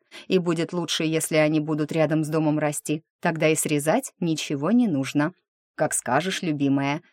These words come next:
улыбнулся парень, снова сверкнул глазами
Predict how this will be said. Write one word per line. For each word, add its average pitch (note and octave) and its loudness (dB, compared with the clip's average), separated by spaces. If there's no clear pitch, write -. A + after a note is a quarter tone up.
улыбнулся D3+ 0
парень, G#3+ 0
снова D#3+ 0
сверкнул D3+ 0
глазами E3+ -2